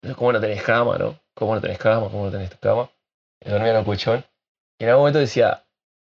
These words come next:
"Está bien, las primeras veces está bien, no pasa nada, es, es jocoso, ¿no?". Pero la segunda, la tercera, llega un momento y decís, "Te tengo que explicar qué hay atrás de todo esto, porque si no vas a", ¿no? Se,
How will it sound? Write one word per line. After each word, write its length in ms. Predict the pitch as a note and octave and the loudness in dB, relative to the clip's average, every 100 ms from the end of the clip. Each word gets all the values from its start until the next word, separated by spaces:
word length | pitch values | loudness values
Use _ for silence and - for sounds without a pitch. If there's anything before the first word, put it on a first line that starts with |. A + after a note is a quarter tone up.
| - | -6
"Está 240 | G#2 C#3 | -2 2
bien, 420 | D#3 F3+ C3+ F2+ - _ - | 4 4 2 -2 -10 _ -2
las 120 | G2+ | 2
primeras 320 | A2+ C#3 B2+ | 4 4 4
veces 320 | C3 D3+ B2+ | 2 0 -6
está 200 | G#2+ B2 | -4 -2
bien, 320 | F#2+ A2+ F2+ - _ - | 0 0 -2 -6 _ -10
no 120 | G2+ | -6
pasa 240 | G#2 F#2+ | -4 -2
nada, 440 | F2+ A2+ G2 E2 - _ _ - | 0 2 2 -2 -10 _ _ -10
es, 180 | G2 - | -8 -4
es 160 | A2 | -4
jocoso, 760 | - G2+ G#2+ B2 A2 - C#2+ _ _ - | -2 -2 2 2 2 -4 -12 _ _ -6
¿no?". 260 | G2 A2+ - _ _ _ _ _ _ | -2 -2 -4 _ _ _ _ _ _
Pero 140 | - G#2+ | -2 0
la 80 | G#2+ | 2
segunda, 300 | B2+ C#3+ A#2 | 2 4 4
la 80 | |
tercera, 280 | A2+ A2 C#3+ | 4 2 2
llega 140 | C3 C#3 | 4 4
un 80 | |
momento 200 | B2+ C#3 | 4 2
y 20 | A#2 | -2
decís, 280 | A2+ G2 _ _ _ _ _ - | -4 -8 _ _ _ _ _ -4
"Te 100 | A#2 | 2
tengo 100 | D#3+ | 4
que 80 | C3 | 2
explicar 640 | - A2+ E3 C#3 - _ | -2 0 2 2 0 _
qué 120 | - A2 | 0 2
hay 60 | |
atrás 240 | G#2+ - A2 | 4 2 0
de 60 | |
todo 260 | G2+ G#2 B2 | 0 2 2
esto, 340 | C3 - B2 | 0 0 0
porque 180 | A2 G2 | -2 -6
si 100 | G2+ | -2
no 100 | G#2+ | 0
vas 160 | A2 A2 | 0 -2
a", 200 | - - _ - | -8 -14 _ -2
¿no? 220 | B2+ E3 _ | 0 0 _
Se, 200 | - F#2 | -8 -8